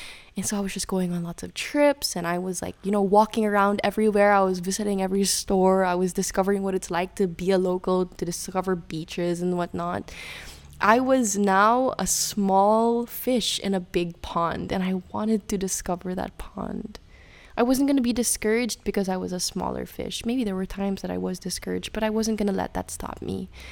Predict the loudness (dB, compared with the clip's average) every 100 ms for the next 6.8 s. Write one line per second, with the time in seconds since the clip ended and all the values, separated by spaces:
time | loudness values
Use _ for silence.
0 | -18 -16 -16 -16 -8 -2 -2 -2 -4 -6
1 | -14 -10 -8 -10 -16 -20 -20 -20 -20 -20
2 | -20 -20 -20 -16 -2 0 2 2 2 -4
3 | -18 -20 -20 -20 -20 -20 -20 -20 -20 -20
4 | 0 6 6 6 2 2 2 0 -4 -6
5 | -4 -2 -2 -2 -2 -2 -2 -4 -4 -4
6 | -6 -6 -6 -6 -6 -4 -4 -4